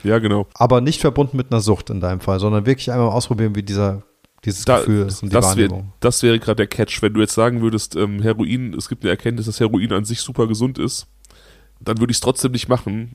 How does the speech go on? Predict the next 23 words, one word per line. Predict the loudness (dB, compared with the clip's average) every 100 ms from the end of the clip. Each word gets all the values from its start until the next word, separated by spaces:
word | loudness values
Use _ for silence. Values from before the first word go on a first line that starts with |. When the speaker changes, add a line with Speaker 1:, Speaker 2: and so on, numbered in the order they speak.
| -16
Speaker 1:
weil | -2 2 4 4 0
der | 0 0
Suchtfaktor | 0 -2 -2 -2 -2 -2
da | 0 0
wäre. | -2 -4 -8 -12 -20 -20 -12
Ich | -6
Speaker 2:
Okay. | 0
Speaker 1:
würde, | 2 2 0 -4
ich | -2
würde | 2 4
auf | 2
jeden | 0
Fall | 0
die | -2
Finger | -2 -2 0
davon | 0 -2
lassen, | -2 -4 -2
weil | 0 0
ich | -4
nicht | -8
süchtig | -6 -8 -8 -4
werden | -4 -4
möchte. | -6 -6 -8